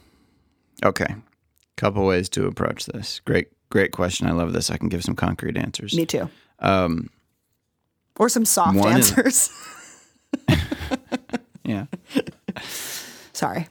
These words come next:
Speaker 2: <laughs> Couldn't resist.
Speaker 1: Okay. Yeah,
Speaker 2: Let's get
Speaker 1: that's very
Speaker 2: serious.
Speaker 1: good.
Speaker 2: Let's get serious. We've got some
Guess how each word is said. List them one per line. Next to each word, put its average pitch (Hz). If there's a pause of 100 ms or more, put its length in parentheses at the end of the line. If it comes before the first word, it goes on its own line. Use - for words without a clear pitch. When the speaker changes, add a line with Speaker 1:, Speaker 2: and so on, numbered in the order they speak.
Speaker 2:
<laughs> -
Couldn't 254
resist. -
Speaker 1:
Okay. 90 (600)
Yeah, 92
Speaker 2:
Let's 53
get 233
Speaker 1:
that's 220
very 170
Speaker 2:
serious. -
Speaker 1:
good. -
Speaker 2:
Let's 185
get 180
serious. -
We've 185
got 180
some 170